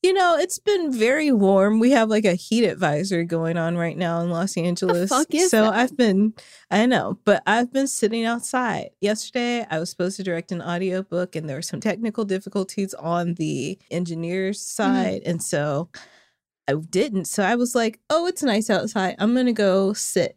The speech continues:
Speaker 1: And so that's the first time I sat outside, and I just worked all day, and I was very productive.
Speaker 2: That's so nice. I didn't even know it was <laughs> hot outside until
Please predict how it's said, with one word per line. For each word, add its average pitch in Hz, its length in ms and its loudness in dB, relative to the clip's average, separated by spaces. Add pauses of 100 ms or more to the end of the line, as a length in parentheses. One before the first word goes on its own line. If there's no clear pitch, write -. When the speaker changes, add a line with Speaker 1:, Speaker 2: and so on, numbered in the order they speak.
(120)
Speaker 1:
And 175 200 0
so 180 200 2
that's 190 280 0
the 208 80 0
first 190 280 0
time 175 200 0
I 160 80 0
sat 160 260 -2
outside, 165 520 -2
and 170 120 0
I 165 80 0
just 190 240 -4
worked 175 340 -2
all 156 140 -4
day, 131 220 -4
and 160 100 -2
I 147 80 0
was 165 140 -6
very 139 340 -2
productive. - 680 -10 (120)
Speaker 2:
That's 349 200 -8
so 403 160 -2
nice. 277 280 -4
I 285 120 2
didn't 359 160 4
even 320 200 4
know 247 260 0
it - 80 -12
was 214 120 -8
<laughs> - 0 -
hot - 320 -4
outside - 600 -8 (460)
until 339 500 4